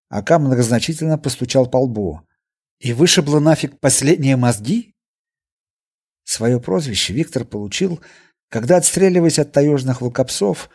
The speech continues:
израсходовал весь запас свинца и зарядил пистоль золотым, дорогой иноземной монетой,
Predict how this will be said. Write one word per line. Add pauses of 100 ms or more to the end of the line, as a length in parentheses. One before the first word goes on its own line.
(220)
израсходовал
весь
запас
свинца (420)
и
зарядил
пистоль
золотым, (420)
дорогой
иноземной
монетой,